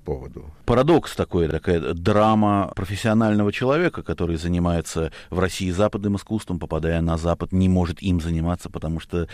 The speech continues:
Speaker 2: на самом деле его познания были инвалидны, пока он находился в нашем
Speaker 1: Да, не то.
Speaker 2: Отечестве.
Speaker 1: Да, это, это совершенно точно. Вот, вот пришлось, так сказать, а тут пришлось заниматься вот русским искусством.
Speaker 2: И оказалось, что, э, та самая эстетика, которая отрицалась вами,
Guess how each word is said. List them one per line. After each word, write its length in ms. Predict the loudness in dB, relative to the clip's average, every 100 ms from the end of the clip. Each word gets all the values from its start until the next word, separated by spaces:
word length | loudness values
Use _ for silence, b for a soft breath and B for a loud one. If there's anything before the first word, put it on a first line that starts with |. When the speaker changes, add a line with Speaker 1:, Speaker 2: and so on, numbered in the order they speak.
| B B B
Speaker 2:
на 160 | -2 0
самом 320 | 0 0 2
деле 360 | 0 0 0 -2
его 240 | 0 2
познания 460 | 2 0 2 2 2
были 220 | 2 4
инвалидны, 720 | 4 2 2 0 0 -2 -2
пока 260 | -4 -8 -6
он 100 | -6
находился 720 | -6 -6 -6 -6 -8 -10 -8
в 140 | -6 -2
нашем 280 | 0 2
Speaker 1:
Да, 80 | 2
не 40 | 2
то. 60 |
Speaker 2:
Отечестве. 420 | 0 -2 -6 -8 -10 -12
Speaker 1:
Да, 240 | 0 2 2
это, 160 | 0
это 280 | -4 -4 -4
совершенно 320 | -8 -2 0
точно. 300 | 0 -2 -4 -10
Вот, 140 | -8
вот 100 | -6
пришлось, 280 | -4 -2 -2
так 140 | 0
сказать, 180 | 2 4
а 80 | 2
тут 220 | 0 -4
пришлось 340 | -4 -2 -2 0
заниматься 440 | 0 0 -2 -4
вот 160 | -2 0
русским 440 | 0 -2 -6 -6
искусством. 520 | -6 -10 -14 -12 -12 -2
Speaker 2:
И 80 |
оказалось, 380 | 0 2 4 2
что, 400 | 2 4 4 4
э, 260 | 2 0 2
та 100 | 2
самая 300 | 2 2 2
эстетика, 460 | 0 0 0 -2 -4
которая 280 | -2 0 -2
отрицалась 680 | -2 -4 2 4 4 2 0
вами, 480 | 0 2 0 -2